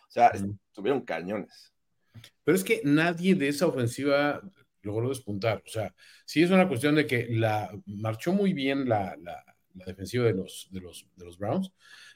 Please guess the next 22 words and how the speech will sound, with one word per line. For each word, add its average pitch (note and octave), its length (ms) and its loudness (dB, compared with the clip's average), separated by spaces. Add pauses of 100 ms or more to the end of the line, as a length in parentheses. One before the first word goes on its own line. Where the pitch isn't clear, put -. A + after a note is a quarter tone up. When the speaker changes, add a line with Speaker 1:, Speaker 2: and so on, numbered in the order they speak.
(140)
Speaker 2:
pero C3+ 520 8
sobre C3 220 0
todo, G3+ 320 6
a C3 60 2
ver, D3+ 200 4
¿dónde F#3 220 4
estaba F#3+ 320 4
también D3 400 4
esa, C3 420 6
la, G#2 220 2
la G#2 120 2
ofensiva A2 320 0
de C3+ 100 2
Bengals? E3+ 340 0
Digo, B2 160 4
la A2+ 80 6
defensiva A2 300 2
de C#3+ 80 4
Bengals, C#3+ 380 2
¿no? F3+ 100 -2
Porque F#3 200 -6
supuestamente D#3 760 2